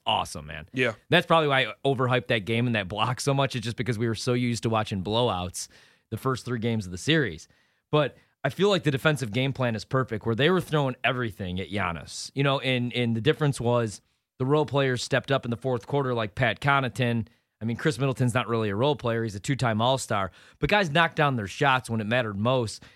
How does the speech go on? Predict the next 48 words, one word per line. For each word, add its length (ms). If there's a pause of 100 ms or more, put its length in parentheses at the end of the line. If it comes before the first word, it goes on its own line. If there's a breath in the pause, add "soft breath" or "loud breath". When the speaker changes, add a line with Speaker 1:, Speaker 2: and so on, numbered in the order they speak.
Speaker 1:
and 100
the 60
Bucks 180
are 60
gonna 180
need 240
to 60
do 140
that 120
on 120
the 80
road, 440
which 180
is 160 (120)
obviously 440
tougher 320
to 140
do. 340 (360 soft breath)
But 80
I 60
wouldn't 200
switch 220
up 100
anything 300
they 80
did 160
against 260
Giannis, 400
because 220
Giannis 320
is 80
gonna 180
get 140
his 100
points 320
and 80
he's 100
gonna 180
get 120
his 160
rebounds. 500
But 140
if 80
you 100
treat 240
him 120
like 180
that, 420